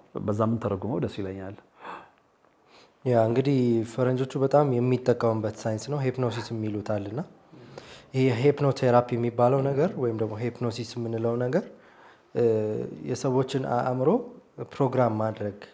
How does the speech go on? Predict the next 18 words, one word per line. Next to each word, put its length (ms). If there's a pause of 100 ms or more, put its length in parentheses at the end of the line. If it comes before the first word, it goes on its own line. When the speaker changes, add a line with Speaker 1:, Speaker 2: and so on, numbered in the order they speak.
(120)
Speaker 2:
ወይም 200
ደግሞ፣ 200 (520)
እ፣ 140 (160)
የሰዎችን 640 (140)
ማይንድ፣ 340 (460)
እ፣ 140 (100)
ለምሳሌ 440
አሁን 200
ስልኮቻችን 800
ፕሮግራም 480
እንደሚደረጉ፣ 720 (640)
እ፣ 220
ስልክ 320
ስንገዛው 500
ምንም 260
አይነት 240
ፕሮግራም 400
አይኖረውም 440